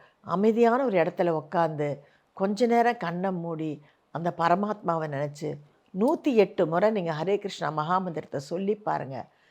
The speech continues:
அதுக்கப்புறம் அந்த ருச்சி உங்களை விடவே விடாது. உங்களையும் அறியாம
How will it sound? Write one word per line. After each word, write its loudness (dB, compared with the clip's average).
அதுக்கப்புறம் 0
அந்த 2
ருச்சி -6
உங்களை -2
விடவே 4
விடாது. 4
உங்களையும் 6
அறியாம 2